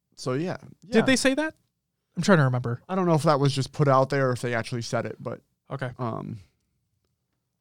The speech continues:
Speaker 1: yeah, I don't see it being fixed because that team's gonna continue to work on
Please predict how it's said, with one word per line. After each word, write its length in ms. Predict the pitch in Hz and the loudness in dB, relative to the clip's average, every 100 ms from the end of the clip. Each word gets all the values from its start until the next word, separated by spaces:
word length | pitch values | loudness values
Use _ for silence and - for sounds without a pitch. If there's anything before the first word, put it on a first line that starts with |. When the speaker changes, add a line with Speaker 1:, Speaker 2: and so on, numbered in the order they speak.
| _ - | _ -8
Speaker 1:
yeah, 160 | 208 - | -8 -4
I 80 | |
don't 260 | 135 143 139 | -4 -4 -6
see 160 | - 165 | -6 -6
it 100 | 135 | -4
being 220 | 139 120 | -4 -4
fixed 300 | - 190 - | -4 -6 -4
because 260 | 135 139 | -2 -2
that 140 | 123 120 | -2 -4
team's 260 | - 143 | -2 -2
gonna 160 | 135 127 | -2 -4
continue 360 | 127 120 135 123 | -4 -4 -2 -2
to 80 | |
work 240 | 117 123 117 | -2 -4 -4
on 400 | 120 110 107 | -6 -6 -8